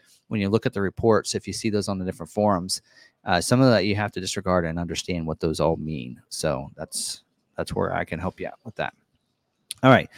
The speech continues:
Uh, again, order banks are open up for the twenty-four model year Bronco Sport in about any configuration that you want. So, um, next is the twenty-four model year Edge.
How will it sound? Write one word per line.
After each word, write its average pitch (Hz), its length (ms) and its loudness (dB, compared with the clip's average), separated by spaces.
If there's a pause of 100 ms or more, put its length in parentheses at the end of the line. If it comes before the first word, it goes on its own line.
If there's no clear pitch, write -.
(240)
Uh, 110 260 10
again, 101 240 4
order 110 220 8
banks 113 220 4
are 117 120 2
open 107 180 2
up 107 140 0
for 110 140 2
the 101 80 0
twenty-four 107 380 0
model 98 240 2
year 92 120 2
Bronco 92 320 0
Sport 113 420 6
in 101 140 -6
about 92 420 0
any 101 320 -2
configuration 78 640 -8
that 82 160 -8
you 78 80 -8
want. 80 380 -8 (520)
So, - 220 -6 (540)
um, 127 800 4
next 131 340 0
is 117 160 -2
the 120 80 -4
twenty-four 131 480 0
model 117 280 4
year 110 300 2
Edge. 104 460 0